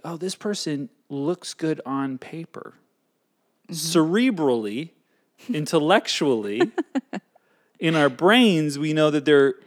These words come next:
Speaker 1: a great person. They're fantastic. Maybe they're even somebody we grew up with. You know what I mean? Maybe they're, like, somebody that's like,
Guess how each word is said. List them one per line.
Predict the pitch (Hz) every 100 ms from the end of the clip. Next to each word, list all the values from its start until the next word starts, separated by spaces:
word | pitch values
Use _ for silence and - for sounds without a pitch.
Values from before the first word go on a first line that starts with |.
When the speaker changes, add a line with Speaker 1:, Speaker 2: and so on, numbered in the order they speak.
| -
Speaker 1:
a | 135
great | 127 151 151 -
person. | - 156 151 110
They're | 101 101
fantastic. | 127 117 - - 139 - - - - _ _ _ _ _
Maybe | 180 202 208
they're | 202
even | 202 180
somebody | 170 175 175
we | 160
grew | 143 139 143
up | 151 - -
with. | - 151 _ -
You | 139
know | 139
what | 135
I | 135
mean? | 139 156 156
Maybe | 156
they're, | 160 156
like, | 147 143
somebody | 151 143 135
that's | 123 127
like, | 117